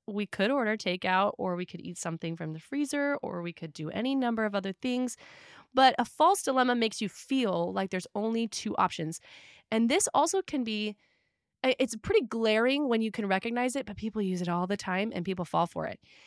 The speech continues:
This is very black and white thinking. Very often it's used in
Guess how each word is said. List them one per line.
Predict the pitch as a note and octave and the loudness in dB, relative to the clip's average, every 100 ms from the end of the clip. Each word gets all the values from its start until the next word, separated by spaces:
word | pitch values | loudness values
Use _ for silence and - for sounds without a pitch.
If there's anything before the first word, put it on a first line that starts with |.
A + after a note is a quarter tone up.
| - - - | -20 -16 0
This | B3+ | 0
is | C#4 A#3+ | 2 0
very | G#3+ A3+ A3+ A#3 | 2 4 4 4
black | G#3 F#3+ | 4 4
and | G3+ F#3 | 2 0
white | E3+ E3+ | 0 -2
thinking. | - E3+ D#3+ D3 D3+ - _ _ _ _ _ _ | -2 -4 -2 -4 -4 -8 _ _ _ _ _ _
Very | G3 F#3+ A3+ C4+ | -4 2 4 4
often | C#4 G#3+ - G#3 | 6 4 4 -2
it's | F#3 | -2
used | F#3+ F#3 F3+ | -2 -4 -2
in | E3+ | -4